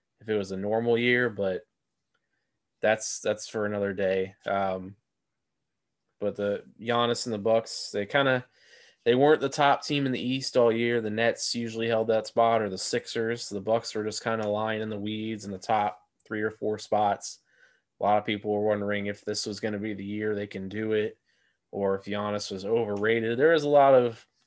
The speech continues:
heat coming their way, and they've made it to where they're two wins away from an N B A championship, and I think they will do it.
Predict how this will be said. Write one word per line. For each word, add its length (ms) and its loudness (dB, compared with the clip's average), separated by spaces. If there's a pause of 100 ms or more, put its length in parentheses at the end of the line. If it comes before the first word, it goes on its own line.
(640)
heat 320 -2
coming 320 -4
their 200 -4
way, 300 -2
and 200 -8 (920)
they've 240 -4
made 200 2
it 120 2
to 140 -4
where 240 6
they're 180 4
two 240 -2
wins 220 -2
away 280 0
from 200 -6
an 60 -4
N 160 -4
B 100 -4
A 140 -2
championship, 760 -6
and 100 -8
I 120 -8
think 320 -8
they 200 -2
will 260 -2
do 260 -2
it. 220 -2